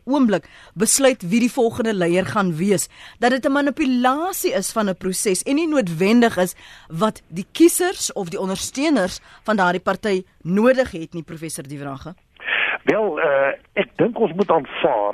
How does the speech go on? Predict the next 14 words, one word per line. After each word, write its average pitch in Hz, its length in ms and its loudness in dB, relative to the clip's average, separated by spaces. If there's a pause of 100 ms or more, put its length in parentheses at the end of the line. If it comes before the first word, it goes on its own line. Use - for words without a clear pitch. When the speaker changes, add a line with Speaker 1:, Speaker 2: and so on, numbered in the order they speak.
(100)
Speaker 2:
dat 120 200 0 (100)
in 165 240 -6
enige 240 400 0
samelewing 120 1000 0
moet 151 260 0
daar 127 320 4
noodwendig 151 920 2
elites 127 680 0
wees 185 380 4 (280)
en 143 180 2
moet 120 220 2
daar 131 260 2
massas 113 580 0
wees. 95 340 -6